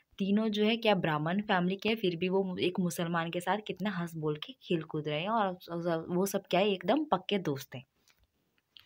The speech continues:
इसे देखते हैं, the extract use the phrases, जो एक्सट्रैक्ट यूज़ किए गए, "figures of authority, which of the following expression is incorrect with the respect of the word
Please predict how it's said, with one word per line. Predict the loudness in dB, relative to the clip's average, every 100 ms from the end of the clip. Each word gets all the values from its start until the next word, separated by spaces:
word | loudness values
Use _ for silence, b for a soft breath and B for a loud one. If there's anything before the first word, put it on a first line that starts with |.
| B B B B B -2 2
इसे | 4
देखते | 6 6 4
हैं, | 8
the | 8
extract | 6 2 0 0 -2
use | 2
the | 2
phrases, | 2 2 4 2 0 -2 B B B _ 0
जो | 2
एक्सट्रैक्ट | 2 0 -6 -2
यूज़ | -4 0
किए | 2
गए, | 4 4
"figures | 4 4 4 4
of | 2 0
authority, | 2 2 2 2 0
which | 2 0
of | 0
the |
following | 2 2 2 0 -4
expression | -2 -2 -2 -2 -2
is | 0 -2
incorrect | 2 2 2 0
with | -4 -2 -2
the | -2 -6 b b b b b b b 2
respect | 2 6 6 6
of | 0 2
the | 4
word | 6 4